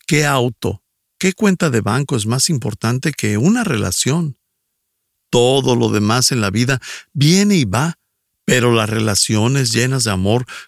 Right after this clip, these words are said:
duran para siempre. Nadie puede construir esas relaciones llenas de amor más que el tiempo juntos. Y esta es tu tarea para esta semana.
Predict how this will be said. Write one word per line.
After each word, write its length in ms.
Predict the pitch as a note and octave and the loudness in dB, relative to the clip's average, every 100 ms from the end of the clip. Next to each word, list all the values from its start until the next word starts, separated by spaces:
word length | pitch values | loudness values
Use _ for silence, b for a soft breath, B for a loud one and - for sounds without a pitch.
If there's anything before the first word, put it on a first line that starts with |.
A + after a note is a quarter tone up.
| _ | _
duran 480 | B2 F3 B3 A#3 F#3+ | 2 4 4 2 0
para 260 | - G2 F#2 | -2 -2 0
siempre. 640 | - F#2+ E2+ G2 F#2 - _ _ _ _ - | 0 -2 -4 -4 -6 -8 _ _ _ _ -2
Nadie 600 | A#2+ D#3 F3 F#3+ D#3 A2+ | 0 2 2 2 0 0
puede 380 | - D3 D#3+ D#3 | 0 0 0 -2
construir 600 | B2 G#2 - A#2 D3 - B B - | -2 -2 0 0 0 -4 B B 0
esas 400 | F#3+ G#3 A3 F3 | 2 2 0 -2
relaciones 760 | B2+ G#2+ F#2 - B2+ D#3 B2 | -2 0 -2 2 2 2 0
llenas 320 | A2+ D#3 F3 | 0 0 0
de 80 | B2+ | 0
amor 420 | G2 F#2+ A#2+ - _ _ _ _ _ _ | 0 2 0 -2 _ _ _ _ _ _
más 280 | - E3+ G#3+ | -2 2 0
que 120 | - | -2
el 140 | A#2+ G2+ | -6 -6
tiempo 460 | - A3 C4 - | -2 -2 -2 -6
juntos. 720 | - - G2 F2 F#2 - - _ _ _ _ _ _ _ _ _ _ _ _ _ _ | -6 -4 -4 -2 -4 -4 -8 _ _ _ _ _ _ _ _ _ _ _ _ _ _
Y 120 | F3 B3 | -2 0
esta 240 | C4 A#3+ | 0 0
es 140 | C3+ | -2
tu 120 | - A2 | -2 -2
tarea 320 | G2 G2 A#2 | 0 2 0
para 200 | G#2 G2 | -2 0
esta 220 | F#2+ G#2+ | -2 -2
semana. 520 | - F2+ F2 F2 - | -2 -2 -2 -4 -8